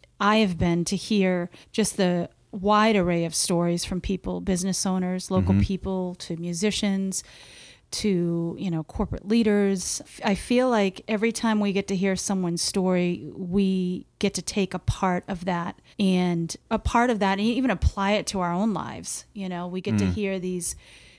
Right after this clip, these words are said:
Speaker 1: the-, their wins. And it's just, it's, I always leave very inspired when I get to hear other people's stories, just how they've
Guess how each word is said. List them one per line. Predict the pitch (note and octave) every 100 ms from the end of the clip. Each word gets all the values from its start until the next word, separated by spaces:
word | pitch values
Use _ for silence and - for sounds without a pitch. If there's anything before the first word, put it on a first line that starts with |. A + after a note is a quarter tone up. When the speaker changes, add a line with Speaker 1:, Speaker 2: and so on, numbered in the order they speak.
| _ -
Speaker 1:
the-, | A#3 A#3
their | G3+ G#3 G#3+
wins. | G3+ G3+ F#3+ F#3 F3+ - -
And | G3+ F#3+ F#3+
it's | G#3+ -
just, | A3 G3+
it's, | G#3 - -
I | G#3+
always | A3 A#3+ G#3+
leave | A#3 F3+
very | G3+ G3 F#3
inspired | E3+ - - F3 E3+ E3 E3+ -
when | G3+
I | F#3
get | F#3 -
to |
hear | D#3 F3
other | D#3+
people's | F3 - - -
stories, | - F3+ E3 F3+
just | F#3 E3 -
how | - - G3
they've | F#3+ F#3+ F#3